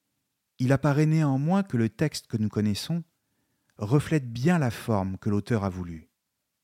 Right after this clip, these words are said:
En réalité, si l'on veut comprendre les pensées de Marc Aurèle, il faut cesser d'y chercher un système philosophique précis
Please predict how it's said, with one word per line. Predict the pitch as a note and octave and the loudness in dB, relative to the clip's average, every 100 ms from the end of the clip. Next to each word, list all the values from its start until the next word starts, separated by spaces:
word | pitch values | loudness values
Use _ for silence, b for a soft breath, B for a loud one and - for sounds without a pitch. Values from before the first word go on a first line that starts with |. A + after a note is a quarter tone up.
| _ _ _ _ - | _ _ _ _ -2
En | G#2 | 0
réalité, | A2+ D3+ A#2+ G#2 - A2+ - _ _ _ _ _ _ _ | 2 2 0 -4 -8 -10 -12 _ _ _ _ _ _ _
si | - - | -4 0
l'on | C3 C3+ | 2 2
veut | B2+ A3 | 2 0
comprendre | - C#3+ - D3 D3 A2 G2 | 0 -4 -2 0 0 0 -2
les | G2 | -2
pensées | G#2+ G#2 - | -2 -2 -2
de | G#2+ | -2
Marc | G2 F2 G2+ | -2 -4 -6
Aurèle, | F#2 D3 E3 A2 F2+ _ _ _ _ _ _ _ _ | -6 -6 -6 -10 -12 _ _ _ _ _ _ _ _
il | B2 B2+ | 0 0
faut | - G3 | 0 0
cesser | - E3+ - G3+ | 2 0 2 -2
d'y | D3+ | -2
chercher | C3 A#2+ - - G#2 G#2+ - _ _ _ - | -2 -2 -2 -6 -8 -8 -14 _ _ _ -4
un | A2+ | -2
système | - D#3+ A3 G#3 | -2 -4 -2 -2
philosophique | - D3 B2+ B2 B2+ - | 0 0 0 -2 -4 -10
précis | - A2 - G2+ G#2 | -6 -4 -6 -10 -12